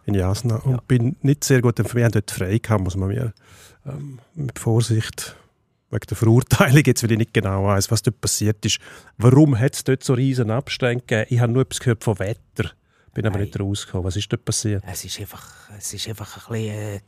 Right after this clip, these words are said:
Speaker 2: hat einfach einmal, äh, der Trainer wieder einmal ein bisschen, hat einen stark drehenden Lauf gesetzt und, und es ist ha-, es ist ziemlich knackig gewesen.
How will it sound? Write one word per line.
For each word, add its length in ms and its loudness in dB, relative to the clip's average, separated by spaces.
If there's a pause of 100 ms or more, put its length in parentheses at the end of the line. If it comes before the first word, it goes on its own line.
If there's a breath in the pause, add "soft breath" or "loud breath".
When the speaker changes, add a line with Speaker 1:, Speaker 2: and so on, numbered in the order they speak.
(140)
Speaker 2:
hat 160 -10
einfach 260 -8
einmal, 420 0
äh, 180 -4
der 120 -20
Trainer 420 -2
wieder 240 -8
einmal 240 -4
ein 120 -6
bisschen, 360 -2
hat 380 -14 (440 soft breath)
einen 80 -6
stark 420 0
drehenden 600 0
Lauf 340 -2
gesetzt 560 -8
und, 220 -6
und 260 -4
es 160 -2
ist 160 -6
ha-, 140 0
es 180 -6
ist 180 -6
ziemlich 360 -4
knackig 540 -12
gewesen. 300 -12